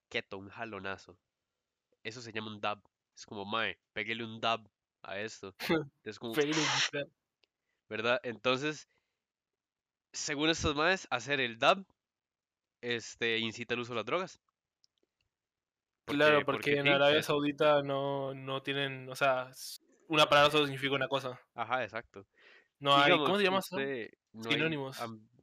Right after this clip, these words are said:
Speaker 1: bueno, sí, sinónimos.
Speaker 2: Sí, sí, no existen los
Speaker 1: Es que,
Speaker 2: sinónimos.
Speaker 1: digamos, en Arabia Saudita hay cosas que son ilegales, como celebrar los cumpleaños, pertenecer a la comunidad L G B T Q y hacer el fucking dab.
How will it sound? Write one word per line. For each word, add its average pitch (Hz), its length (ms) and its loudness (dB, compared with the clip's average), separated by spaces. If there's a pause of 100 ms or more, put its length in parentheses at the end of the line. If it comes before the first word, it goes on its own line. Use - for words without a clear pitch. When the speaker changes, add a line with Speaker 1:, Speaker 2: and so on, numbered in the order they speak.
(160)
Speaker 1:
bueno, 110 200 -10
sí, 107 200 -16
sinónimos. 104 600 -12 (120)
Speaker 2:
Sí, 156 80 -6
sí, - 140 -6 (200)
no 143 120 2
existen 143 260 -2
los 139 80 0
Speaker 1:
Es 139 40 -6
que, 139 40 -2
Speaker 2:
sinónimos. 135 340 0
Speaker 1:
digamos, 180 400 4
en 120 100 -6
Arabia 123 280 2
Saudita 147 340 -6
hay 147 60 -4
cosas 160 320 -4
que 117 100 -6
son 110 460 -6
ilegales, 117 840 0
como 101 760 -6 (260)
celebrar 110 440 0
los 127 160 -4
cumpleaños, 120 920 -2
pertenecer 101 580 -6
a 117 40 -2
la 117 60 -6
comunidad 104 400 -6
L 113 140 -6
G 110 60 -12
B 113 220 -4
T 113 160 -10
Q 120 280 -8
y 110 80 -4
hacer 107 240 -8
el 117 120 -8
fucking 123 460 -2
dab. 117 280 4